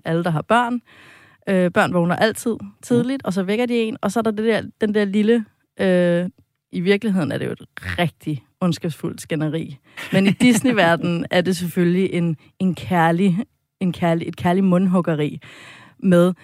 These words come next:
Speaker 1: øhm, "Det er din søn, din søn er vågen,
Speaker 2: Mm.
Speaker 1: før solopgang er han din søn." Øhm,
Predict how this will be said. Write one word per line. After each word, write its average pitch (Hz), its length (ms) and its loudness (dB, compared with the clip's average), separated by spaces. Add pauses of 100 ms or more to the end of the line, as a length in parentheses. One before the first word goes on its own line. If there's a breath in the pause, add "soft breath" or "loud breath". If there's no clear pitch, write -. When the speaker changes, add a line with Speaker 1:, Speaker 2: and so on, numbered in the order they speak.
(480 loud breath)
Speaker 1:
øhm, 170 500 0 (380)
"Det 202 80 4
er 180 40 6 (120)
din 185 180 -2
søn, 160 240 -2
din 175 160 0
søn 185 260 2
er 196 60 2
vågen, 160 460 0
Speaker 2:
Mm. 113 220 0
Speaker 1:
før 185 160 4
solopgang 175 580 -2
er 151 40 0
han 151 140 0
din 196 260 -4
søn." 110 320 -10 (600 soft breath)
Øhm, 160 340 0